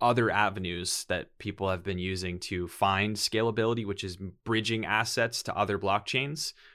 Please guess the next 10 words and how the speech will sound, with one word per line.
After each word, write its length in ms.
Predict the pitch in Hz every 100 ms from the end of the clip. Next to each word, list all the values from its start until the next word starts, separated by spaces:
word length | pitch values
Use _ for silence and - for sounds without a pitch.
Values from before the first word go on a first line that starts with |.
| _
from 500 | - 104 98 95 92 -
a 100 | 104
destination. 800 | 120 120 123 127 131 - 147 147 - - _
Bridges 680 | 95 110 123 143 165 175 170 -
are 440 | 117 113 107 104 - _ _ _ _ -
a 80 | 123
little 320 | 120 123 123
bit 220 | 123 -
more 220 | 107 101
risky. 540 | 92 92 - 143 170